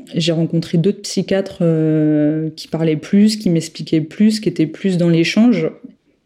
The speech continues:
Et là, euh, en fait, c'est ça, on a besoin d'avoir des explications aussi, parce que si on n'a pas d'explications, euh,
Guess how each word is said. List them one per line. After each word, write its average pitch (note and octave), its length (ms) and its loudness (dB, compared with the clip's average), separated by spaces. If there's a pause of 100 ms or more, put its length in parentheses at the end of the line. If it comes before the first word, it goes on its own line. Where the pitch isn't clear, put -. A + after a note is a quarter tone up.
(120)
Et E3 120 2
là, F#3 280 2
euh, D#3+ 560 2
en E3 60 -2
fait, B3 120 0
c'est - 120 -10
ça, G#3+ 100 2
on G#3 80 6
a D#3 80 0
besoin D#3+ 300 -2
d'avoir F3 260 0
des E3 160 -2
explications F3+ 640 0
aussi, - 200 -4
parce - 180 -8
que - 120 -14
si - 180 -6
on D#3+ 360 -2 (180)
n'a D#3 140 -2
pas F3 120 -2
d'explications, E3 1000 0
euh, E3+ 180 0